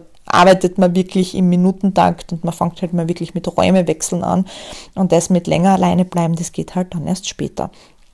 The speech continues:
<clears throat> Ähm, grundsätzlich, aber eben, das habe ich mir natürlich auch Gedanken machen müssen, was tue ich, wenn ich arbeite?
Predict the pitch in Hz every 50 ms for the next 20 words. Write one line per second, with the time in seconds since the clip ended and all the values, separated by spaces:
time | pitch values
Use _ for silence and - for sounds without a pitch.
0 | _ - _ _ _ _ - - - _ - - - 247 240 254 - - 262 226
1 | 190 - - - - - - - - - - - - 208 196 190 185 202 208 -
2 | - 254 254 - 262 233 240 - - 262 269 254 - - - 196 - - - -
3 | - 208 226 240 226 220 - 208 196 196 196 196 202 196 202 - 190 196 180 -
4 | - - - - - 254 254 - - 247 - - 220 226 - 226 220 214 220 -
5 | 226 226 220 220 - - 208 202 196 - - - 240 240 240 226 - 190 190 185
6 | - - - 196 190 196 - 247 247 247 240 - 247 247 262